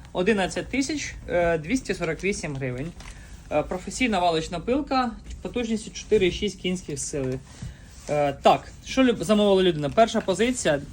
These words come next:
він нас дивиться, буде бачити, що ми йому відправляємо. Е, масло Олеомак Євросін синтетичне. П'ятсот гривень пляшечка. Е, замовив, е, два ланцюга Орегона на шістдесят вісім ланок.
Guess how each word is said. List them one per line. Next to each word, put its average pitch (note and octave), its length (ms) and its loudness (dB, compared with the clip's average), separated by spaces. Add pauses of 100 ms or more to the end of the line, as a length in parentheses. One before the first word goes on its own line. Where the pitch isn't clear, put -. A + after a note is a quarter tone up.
(300)
він E3 120 -4
нас D#3+ 140 0
дивиться, G#3 440 0
буде D#3+ 200 -4
бачити, F3+ 320 -4
що D#3 140 -6
ми D#3+ 60 -4
йому D3+ 140 -4
відправляємо. C3+ 560 -4 (500)
Е, D3+ 160 0
масло G#3+ 380 4
Олеомак F#3 480 6
Євросін F3 540 2
синтетичне. C#3 760 -8 (180)
П'ятсот E3+ 280 0
гривень F3 260 2
пляшечка. - 520 -10 (1120)
Е, D3 220 2 (340)
замовив, A#3 680 2
е, G#3+ 240 4
два G3 320 2
ланцюга G#3 520 4
Орегона F3 540 2 (800)
на E3+ 80 -4
шістдесят F#3 340 -2
вісім F3+ 320 -2
ланок. C3+ 280 0